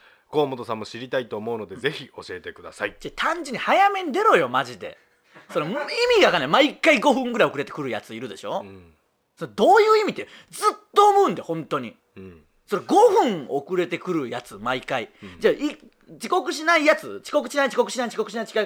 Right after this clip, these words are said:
Speaker 2: 遅刻しない。
Speaker 1: うん。
Speaker 2: 三十分遅刻しちゃった、遅刻しない、遅刻しない。まだこの三十分に何かあったんだろうなと思うよ。
Speaker 1: まあ、わかるね。
Speaker 2: でも毎回五分遅刻してくるやつって、別に五分早く出りゃいいだけなんだよ、だって。
Speaker 1: うん。
Speaker 2: そんなある？やること、五分。なんか、家で。
Speaker 1: あのー、僕、気持ちわかるんですけど、
Speaker 2: うん。
Speaker 1: あの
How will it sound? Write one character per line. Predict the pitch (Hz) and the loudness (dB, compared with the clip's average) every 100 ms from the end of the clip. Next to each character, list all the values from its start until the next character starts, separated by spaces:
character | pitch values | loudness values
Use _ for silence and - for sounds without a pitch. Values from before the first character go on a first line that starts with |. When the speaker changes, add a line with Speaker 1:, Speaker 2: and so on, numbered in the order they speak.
| - _ | -4 _
Speaker 2:
遅 | - | -8
刻 | 196 | -6
し | - | -2
な | 185 | -2
い。 | 180 - | -2 -6
Speaker 1:
う | |
ん。 | 107 98 - | -16 -16 -6
Speaker 2:
三 | - 254 | 2 2
十 | 254 | 2
分 | - 202 | -4 -6
遅 | - | -6
刻 | 151 | -6
し | 165 | -2
ち | |
ゃ | 143 | -2
っ | - | 0
た、 | 156 131 - - | -2 -2 -6 -6
遅 | - | -4
刻 | 214 | -2
し | 156 | -4
な | 196 | -8
い、 | |
遅 | - | -4
刻 | 175 | -6
し | 170 | -4
な | |
い。 | 127 | -4
ま | 185 359 | 2 4
だ | 294 | 4
こ | - | 4
の | 220 | 2
三 | 220 | 2
十 | 220 | 2
分 | 170 | 0
に | |
何 | 170 226 | 0 2
か | 170 | 2
あ | |
っ | 190 | 4
た | 180 | 2
ん | |
だ | 131 | 2
ろ | 127 | 0
う | |
な | |
と | 143 | 2
思 | 151 | 4
う | |
よ。 | 143 | 6
Speaker 1:
ま | 143 | 8
あ、 | 131 | 6
わ | |
か | 127 113 | 6 4
る | |
ね。 | 90 | 6
Speaker 2:
で | |
も | 240 | 6
毎 | 370 427 | 6 4
回 | 427 392 | 4 6
五 | 403 392 | 8 8
分 | 294 | 6
遅 | - | 0
刻 | 165 - | -6 -8
し | |
て | 147 | -6
く | |
る | 123 | -6
や | - | -8
つ | |
っ | - | -10
て、 | 127 | -10
別 | - 143 | -10 -2
に | |
五 | 392 440 381 | 4 8 8
分 | 226 160 | 6 2
早 | 180 | 0
く | 170 | 2
出 | 165 | 2
り | 151 | 4
ゃ | |
い | 202 | 2
い | 175 | 0
だ | 185 | 2
け | 330 | 4
な | 190 | 2
ん | |
だ | - | 0
よ、 | 95 | -12
だ | |
っ | - | -16
て。 | 104 | -14
Speaker 1:
う | 104 | -14
ん。 | 90 - | -16 -20
Speaker 2:
そ | - 381 | -2 0
ん | 427 392 | 0 0
な | 403 359 381 | 4 8 8
あ | - | 6
る？ | 247 | 2
や | |
る | 170 | -4
こ | - | -6
と、 | - - | -12 -10
五 | 202 | -10
分。 | 131 104 - 247 269 269 302 - - - | -10 -16 -18 -18 -18 -16 -14 -16 -18 -10
な | 147 | -10
ん | 135 | -8
か、 | - - _ - | -12 -14 _ -14
家 | 143 127 | -10 -10
で。 | 101 | -10
Speaker 1:
あ | - 127 | -6 -2
の | 131 131 127 135 | -2 -2 -4 -4
ー、 | |
僕、 | 165 208 208 | -6 -8 -8
気 | 233 | -2
持 | 233 | -2
ち | 233 | 2
わ | 240 | 4
か | 247 | 6
る | 214 | 4
ん | |
で | 135 | 2
す | |
け | 110 | 0
ど、 | 123 117 85 | 2 2 -2
Speaker 2:
う | |
ん。 | 113 80 | -12 -14
Speaker 1:
あ | 117 113 | -10 -8
の | 110 107 104 104 | -8 -10 -10 -14